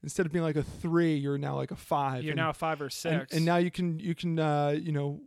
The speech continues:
Speaker 1: live that life. I think that is a good, a good
Speaker 2: I
Speaker 1: point.
Speaker 2: feel like this is the time. I feel like this is the time to try to, and then when you, once you get on the date, s-,
Speaker 1: Mm-hmm.
Speaker 2: sorry, you're here. You're with me.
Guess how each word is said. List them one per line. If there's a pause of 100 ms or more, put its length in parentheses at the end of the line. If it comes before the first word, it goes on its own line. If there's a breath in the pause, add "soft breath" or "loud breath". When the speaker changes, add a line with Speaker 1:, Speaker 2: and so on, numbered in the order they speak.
Speaker 1:
live
that
life.
I
think
that
is
a
good, (200)
a
good
Speaker 2:
I
Speaker 1:
point.
Speaker 2:
feel
like
this
is
the
time.
I
feel
like
this
is
the
time
to
try
to,
and
then
when
you,
once
you
get
on
the
date, (220)
s-,
Speaker 1:
Mm-hmm.
Speaker 2:
sorry,
you're
here.
You're
with
me.